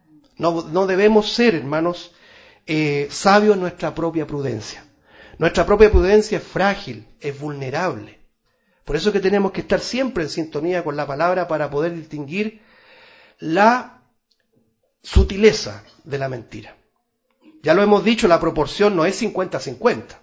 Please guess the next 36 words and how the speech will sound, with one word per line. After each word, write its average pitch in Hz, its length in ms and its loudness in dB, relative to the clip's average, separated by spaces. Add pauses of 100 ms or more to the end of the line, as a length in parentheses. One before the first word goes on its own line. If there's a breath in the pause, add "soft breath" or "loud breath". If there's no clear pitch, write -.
(580 soft breath)
La 139 120 -4
proporción 147 520 -4
es 139 60 -8
noventa 139 380 -6
y 127 60 -8
cinco 190 400 -10
cinco, 139 500 -10 (960)
por - 160 -10
poner 151 240 -6
un 147 140 -4
número. 151 260 4
Es 131 60 -6
decir, 185 360 -4 (220 loud breath)
la 170 240 8
gran 269 280 10
mayoría 247 600 10
de 220 80 10
lo 196 140 2
que 180 80 -2
se 185 120 -2
enseña 214 420 2
es 156 60 -4
verdad, 147 580 0 (280 soft breath)
pero 151 180 2
hay 196 120 4
una 220 160 4
dosis 208 340 2
de 175 80 -2
mentira 190 480 -2
que 160 140 -4
debemos 175 380 0
discernirla 156 960 0 (440 soft breath)
gracias 226 840 4
al 160 160 2
estudio 202 840 0
sistemático, 190 1120 -2